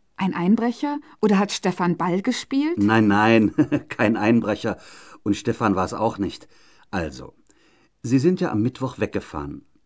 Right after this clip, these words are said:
Speaker 2: Dann am Donnerstagmorgen bin ich in meinen Keller gegangen. Plötzlich höre ich ein Geräusch. Ich suche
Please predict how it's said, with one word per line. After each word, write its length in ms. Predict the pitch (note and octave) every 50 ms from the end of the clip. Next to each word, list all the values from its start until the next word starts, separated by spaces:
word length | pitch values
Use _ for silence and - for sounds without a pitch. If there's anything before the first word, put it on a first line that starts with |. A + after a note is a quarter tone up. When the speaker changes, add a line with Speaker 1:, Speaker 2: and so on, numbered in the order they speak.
| _ _ _ _
Speaker 2:
Dann 200 | - F#2 G#2 D3
am 180 | - C3 A#2+ G#2
Donnerstagmorgen 1200 | - A2 G#2+ G#2 G2+ G2+ - - A2+ A#2 B2+ C3+ C3 - - G2+ F#2+ F2+ F2 F2 F#2 B2 D3+ D#3 D#3 - - - - _ _ _
bin 140 | B2+ B2
ich 120 | D3 D3+ -
in 80 | D3
meinen 220 | C#3 C3 C3 C3 B2
Keller 300 | - - A#2+ G#2 F2+ E2
gegangen. 420 | F2 D#2 - D#2+ D#2 D#2 D2+ - - _ _ _ _ _ _ _ _ _ _ _ _ _ _ _
Plötzlich 440 | - F#2 - - - A2+ A2 - -
höre 280 | G#2 F#2+ E2 G2+ G#2
ich 160 | - - -
ein 100 | - A#2+
Geräusch. 540 | C3 E3 F3+ F#3 G#3+ G3+ E3+ D3+ - - - _ _ _ _ _ _ _ _ _ _
Ich 160 | - - -
suche 380 | - A2+ A#2 B2+ - F#3 F#3+ F#3